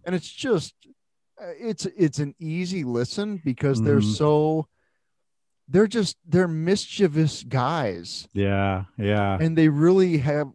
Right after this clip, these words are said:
Speaker 1: have a good time kind of giving each other a hard time, but
Speaker 2: Mm-hmm.
Speaker 1: also,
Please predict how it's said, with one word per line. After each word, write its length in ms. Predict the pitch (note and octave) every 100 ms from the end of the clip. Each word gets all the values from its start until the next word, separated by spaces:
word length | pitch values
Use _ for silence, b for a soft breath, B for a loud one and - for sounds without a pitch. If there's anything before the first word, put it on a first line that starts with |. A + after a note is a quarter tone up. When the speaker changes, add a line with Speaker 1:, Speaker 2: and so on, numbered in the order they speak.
| D3
Speaker 1:
have 220 | D3 D#3
a 40 | C#3+
good 320 | B2 D#3 C#3+
time 300 | E3 E3 D3+
kind 400 | - D3 D3 C#3+
of 140 | C3 A2
giving 240 | C#3+ D3 C#3+
each 200 | C3 -
other 220 | C#3 C3
a 40 | A2
hard 380 | C3+ C#3 D#3+ -
time, 480 | B2 A#2 A2+ A2+ - _ _ _ -
but 300 | A#2 G#2+ G#2
Speaker 2:
Mm-hmm. 40 | G#2
Speaker 1:
also, 760 | - - - D3 C#3+ C#3 C#3